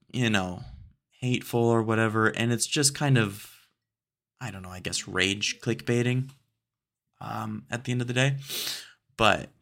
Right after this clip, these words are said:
there's a street interview advertisement where this guy is going around and he's asking guys how tall they are, and they're like, you know, "I'm five eight or whatever."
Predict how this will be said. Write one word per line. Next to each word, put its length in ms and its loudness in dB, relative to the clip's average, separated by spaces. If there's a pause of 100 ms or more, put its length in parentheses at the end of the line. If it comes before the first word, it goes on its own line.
(460)
there's 220 2
a 60 4
street 280 4
interview 640 4 (260)
advertisement 840 2 (520)
where 120 0
this 140 -4
guy 160 0
is 80 -4
going 220 -4
around 180 -4
and 80 -2
he's 120 -4
asking 300 -4
guys 280 -6
how 80 -12
tall 260 -8
they 140 -14
are, 120 -14
and 160 -10
they're 140 -10
like, 240 -12
you 40 -2
know, 140 -4
"I'm 180 0
five 280 -4
eight 160 -14
or 80 -14
whatever." 240 -20